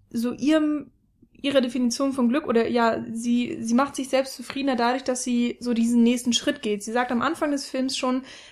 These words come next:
sie möchte nach, ähm, Indonesien, äh, mit ihrer Firma, also sie möchte für ihre Firma in Indonesien dieses neue Projekt machen. Äh, während des Films, äh, sagt dann ihr Chef so,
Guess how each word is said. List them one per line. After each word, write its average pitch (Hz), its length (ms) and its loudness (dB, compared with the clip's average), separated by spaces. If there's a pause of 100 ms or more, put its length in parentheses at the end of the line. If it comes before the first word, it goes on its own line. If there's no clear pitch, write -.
(120)
sie 226 120 0
möchte 269 300 4
nach, 247 400 -2
ähm, 226 300 2
Indonesien, 233 880 4
äh, 220 280 0
mit 226 220 2
ihrer 220 220 2
Firma, 240 340 2
also 214 140 -2
sie 208 100 -4
möchte 233 240 -2
für 254 140 -8
ihre 254 180 0
Firma 233 260 2
in 226 60 0
Indonesien 226 500 2
dieses 220 160 -2
neue 233 180 0
Projekt 233 360 -4
machen. 214 340 -4 (480)
Äh, 226 200 2
während 254 280 2
des 247 140 -4
Films, 240 480 0
äh, 220 240 2
sagt 226 220 0
dann 226 120 0
ihr 226 140 0
Chef 262 240 2
so, 233 320 4